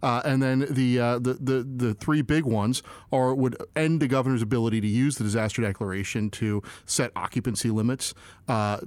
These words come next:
issue stay-at-home orders, and, and really importantly, from the most destructive, especially economically, that we saw during the last fifteen months,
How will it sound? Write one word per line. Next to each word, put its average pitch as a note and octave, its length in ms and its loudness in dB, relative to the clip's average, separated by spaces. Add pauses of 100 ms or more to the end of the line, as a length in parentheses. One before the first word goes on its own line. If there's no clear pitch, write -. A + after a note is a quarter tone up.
(160)
issue C3 240 0
stay-at-home A2 560 0
orders, B2+ 320 2
and, B2 140 2
and A#2 280 2
really C#3+ 240 2
importantly, A#2 640 0
from A2+ 320 0 (260)
the C3+ 100 0
most B2+ 280 2
destructive, A#2 460 -2
especially A2+ 380 -2
economically, A2+ 640 0
that G2 120 0
we G2 100 -4
saw G2 260 -2
during G2 280 -2
the G2 60 -4
last G2 220 -4
fifteen G#2+ 340 -4
months, G2+ 240 -4